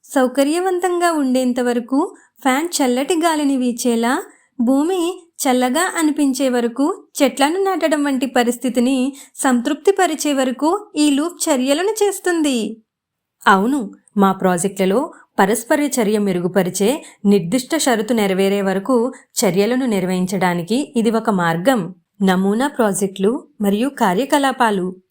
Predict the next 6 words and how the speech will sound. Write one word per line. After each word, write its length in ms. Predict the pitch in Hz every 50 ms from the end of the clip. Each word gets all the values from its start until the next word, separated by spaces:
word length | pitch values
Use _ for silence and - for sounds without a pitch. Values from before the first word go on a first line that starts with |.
| _ - -
నమూనా 420 | 196 196 185 185 190 190 185 185
ప్రాజెక్టుల 520 | 185 185 202 185 175 - 190 185 - 185 170
ద్వారా 440 | 175 180 175 175 180 196 254 349 - - - _ _ - 208
మాకు 320 | 208 214 214 220 294 -
అనుభవం 500 | - 208 190 175 170 180 196 277 320 330
ఉంది. 460 | 320 294 277 247 233 202 170 190 -